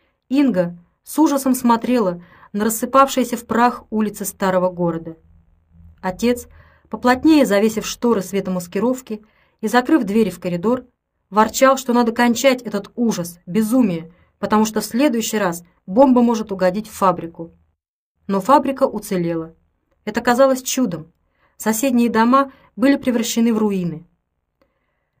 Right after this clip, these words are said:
Постепенно возвращались старые опытные рабочие, производство наладили.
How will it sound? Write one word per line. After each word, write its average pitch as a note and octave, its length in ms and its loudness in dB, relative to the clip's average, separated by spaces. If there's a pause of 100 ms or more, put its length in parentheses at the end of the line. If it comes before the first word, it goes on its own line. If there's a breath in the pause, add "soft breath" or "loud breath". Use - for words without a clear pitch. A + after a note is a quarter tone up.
(160)
Постепенно C4+ 520 0
возвращались G3+ 580 -2
старые G3 340 0
опытные F3+ 340 -4
рабочие, G3+ 640 -2 (360)
производство B3 520 0
наладили. G#3 640 0